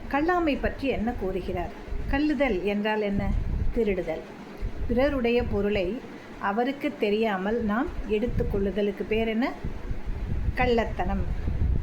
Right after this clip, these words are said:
அப்படின்னு சொல்றோம். இந்த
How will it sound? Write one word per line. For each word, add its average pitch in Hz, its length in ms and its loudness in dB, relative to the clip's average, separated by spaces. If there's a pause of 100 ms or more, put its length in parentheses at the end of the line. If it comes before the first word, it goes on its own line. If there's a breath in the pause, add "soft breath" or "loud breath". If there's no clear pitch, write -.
(160)
அப்படின்னு 202 420 0
சொல்றோம். - 400 0 (1080)
இந்த 254 520 4